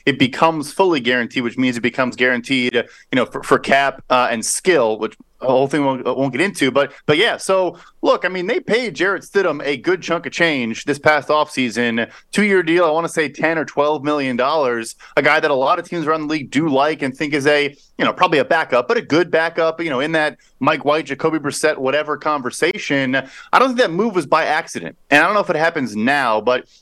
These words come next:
yeah, I think there, there comes a time where they're, you know, I mean, they could be one and seven. They play the Chiefs again in two weeks. Uh, they have a couple other tough games in the schedule going forward.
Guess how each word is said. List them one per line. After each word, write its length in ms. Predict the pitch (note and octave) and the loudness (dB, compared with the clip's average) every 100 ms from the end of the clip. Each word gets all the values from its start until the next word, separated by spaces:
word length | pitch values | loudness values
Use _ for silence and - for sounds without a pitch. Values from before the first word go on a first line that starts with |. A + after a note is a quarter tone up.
| _ | _
yeah, 240 | C#3 D3 | 0 0
I 120 | G2+ D#3 | 0 -4
think 140 | G3 | -2
there, 140 | G3 | -2
there 160 | F3+ F3 | 0 -4
comes 340 | F3 G#3+ A3+ | -2 -4 -4
a 60 | G3 | -8
time 560 | E3+ F#3 F3 D3 C3 C3 A#2+ - - | 0 2 4 0 -2 -4 -6 -10 0
where 200 | C3+ C#3+ | 2 4
they're, 400 | D#3+ F3+ F3 E3+ | 2 2 0 -2
you 80 | C3 | -4
know, 180 | G#2+ G2+ | -4 -2
I 40 | |
mean, 120 | C3+ | 0
they 80 | E3+ | 0
could 140 | F#3 | -2
be 80 | D#3 | -2
one 240 | C3+ D3 D3+ | 0 0 -2
and 100 | A#2+ | -2
seven. 340 | - D#3+ A#2+ | -2 -2 -2
They 60 | A#2 | -2
play 140 | E3+ | -2
the 80 | C#3+ | -2
Chiefs 280 | - F#3 D3+ | -2 -6 -2
again 140 | D3+ | -2
in 100 | C3 | -2
two 180 | - E3 | -2 -2
weeks. 500 | C#3 C#3+ - - - - - | 0 -2 -4 -8 -8 -12 0
Uh, 140 | C#3 C3+ | 4 4
they 60 | |
have 80 | D3 | 4
a 60 | C#3+ | 2
couple 240 | F#3 F3+ | 0 2
other 100 | D#3+ | 2
tough 260 | D3 D#3+ - | 2 -2 0
games 260 | D#3 D3+ | -4 -2
in 60 | C3+ | -4
the 40 | |
schedule 320 | B2+ D#3 C#3+ | 0 0 0
going 280 | C#3+ C#3 B2 | 0 0 0
forward. 540 | - F#3 E3+ C3 B2+ | 0 2 4 2 0